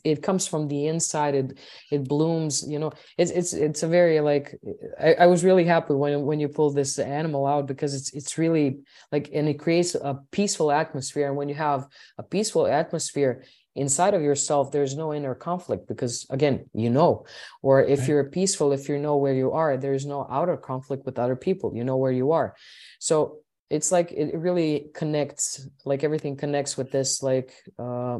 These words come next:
Speaker 1: this kind of, yeah, this instinctual nature of, of the deer.
Speaker 2: You know, one thing that was coming up when you were describing the deer and the gentleness part,
Speaker 1: Mm.
Speaker 2: you know, I, I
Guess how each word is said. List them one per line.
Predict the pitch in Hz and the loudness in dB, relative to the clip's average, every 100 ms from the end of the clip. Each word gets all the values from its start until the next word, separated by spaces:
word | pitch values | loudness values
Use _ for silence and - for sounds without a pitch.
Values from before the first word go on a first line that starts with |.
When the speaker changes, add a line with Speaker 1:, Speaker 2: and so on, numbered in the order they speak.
| - | -4
Speaker 1:
this | 135 131 - - _ _ _ _ - | -2 0 -2 -8 _ _ _ _ -8
kind | 131 120 | -4 -4
of, | 113 - | -6 -8
yeah, | - 147 113 - | 2 2 2 -2
this | 139 135 - | -2 -2 -4
instinctual | 139 - 151 135 - 123 117 - | -2 0 0 -2 -2 -2 -2 -4
nature | 139 131 123 - 113 110 _ _ - - - | -4 -4 -4 -4 -4 -6 _ _ -20 -16 -8
of, | 123 117 117 | -2 -2 -2
of | 127 | -4
the | 123 | -2
deer. | 123 120 113 - - - - | 0 2 0 -4 -20 -20 -2
Speaker 2:
You | 165 | 4
know, | 160 156 | 6 6
one | 165 | 6
thing | 165 175 | 4 4
that | 151 | 6
was | 127 - | 4 4
coming | 143 127 | 6 6
up | 117 131 | 6 6
when | 120 | 6
you | 113 | 6
were | 107 123 - | 4 -2 -2
describing | 120 - 123 117 113 113 | -2 4 4 6 4 0
the | 113 | 0
deer | 123 123 120 | 4 6 6
and | 117 | 4
the | 113 | 2
gentleness | 120 120 120 120 117 | 4 4 4 2 0
part, | - - 123 123 | -2 0 0 0
Speaker 1:
Mm. | - 151 156 - _ _ | -4 -8 -10 -14 _ _
Speaker 2:
you | 139 | 6
know, | 131 | 8
I, | 127 - 143 143 - | 8 6 6 6 6
I | 143 156 | 8 8